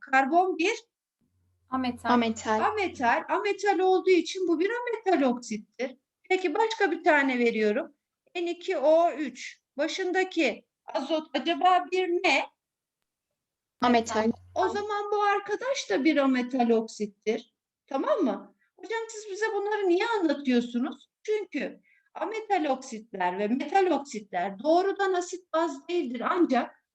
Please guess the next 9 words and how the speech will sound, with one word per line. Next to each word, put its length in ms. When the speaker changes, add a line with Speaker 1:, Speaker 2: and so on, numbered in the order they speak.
Speaker 1:
sulu 380
çözeltileri, 1040
metal 380
oksitlerin 680
sulu 340
çözeltisi 760
bazik 340
özellik 560
gösterirken 840